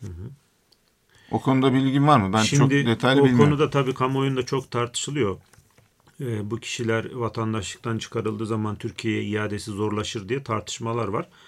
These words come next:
Speaker 1: Özellikle fetö terör örgütü lideri Fethullah Gülen'in Türkiye iadesi imkansız hale gelebilir şeklinde değerlendirmeler yapanlar var. Ancak ben bazı hukukçularla konuştum. Ee, bazı hukukçular diyor ki,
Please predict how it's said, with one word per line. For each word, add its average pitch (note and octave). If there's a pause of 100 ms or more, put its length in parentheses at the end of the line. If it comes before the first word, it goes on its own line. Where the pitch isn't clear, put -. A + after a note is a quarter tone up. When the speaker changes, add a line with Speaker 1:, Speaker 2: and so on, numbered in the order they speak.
(300)
Speaker 1:
Özellikle A2
fetö A#2
terör G#2+
örgütü G2+
lideri G2+
Fethullah G#2
Gülen'in A2 (380)
Türkiye G2+
iadesi G2
imkansız G2+
hale G2+
gelebilir G#2 (360)
şeklinde A2
değerlendirmeler A2
yapanlar A#2+
var. A2 (420)
Ancak C3
ben C3
bazı B2+
hukukçularla A#2+
konuştum. C3+ (720)
Ee, G#2+ (160)
bazı A#2+
hukukçular A#2+
diyor D#3
ki, C#3+